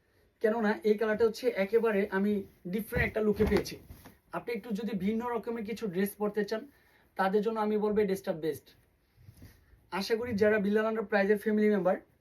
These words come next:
তারা কিন্তু এই ড্রেসটা পারচেজ করে ফেলবেন। আর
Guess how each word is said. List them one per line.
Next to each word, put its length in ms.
তারা 200
কিন্তু 180
এই 60
ড্রেসটা 280
পারচেজ 320
করে 240
ফেলবেন। 300
আর 340